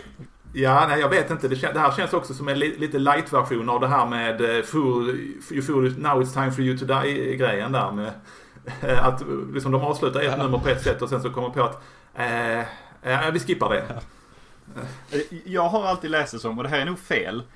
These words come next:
Speaker 3: men jag har alltid läst det som att, eh, våra hjältar dyker upp precis innan de når, liksom, antimateriaväggen. Så, eh,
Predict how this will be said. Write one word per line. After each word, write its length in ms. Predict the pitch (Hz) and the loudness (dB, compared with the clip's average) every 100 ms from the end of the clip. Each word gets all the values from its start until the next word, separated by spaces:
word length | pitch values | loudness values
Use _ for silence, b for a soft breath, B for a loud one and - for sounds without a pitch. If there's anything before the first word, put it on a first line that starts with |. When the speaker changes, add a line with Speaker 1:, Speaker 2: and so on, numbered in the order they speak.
| b - | b -6
Speaker 3:
men 120 | 135 | -2
jag 100 | 143 | 0
har 80 | 175 | 0
alltid 200 | 190 175 | -2 0
läst 220 | 156 - | 0 -2
det 80 | 131 | -6
som 260 | 135 113 | -4 -4
att, 340 | 110 110 - - - | -4 -6 -6 -20 -12
eh, 400 | 120 113 110 107 - - - 117 | -4 -4 -2 -6 -10 -16 -16 -6
våra 280 | 127 120 110 | -4 -2 -2
hjältar 400 | 120 123 117 110 | -2 -4 -6 -4
dyker 280 | 107 127 120 | -4 -4 -8
upp 220 | - - - | -8 -16 -12
precis 480 | 127 117 135 113 123 | -10 -6 -6 -6 -6
innan 520 | 131 135 104 98 107 | -2 0 0 -2 -2
de 260 | 110 110 | -2 0
når, 400 | 120 113 101 104 - | 0 0 0 -4 -6
liksom, 220 | 110 110 110 | -10 -4 -2
antimateriaväggen. 1120 | 123 117 104 98 107 98 98 98 98 95 104 | -2 -4 -8 -4 -4 -4 -6 -6 -6 -10 -6
Så, 180 | 113 | -4
eh, 60 | 107 | -4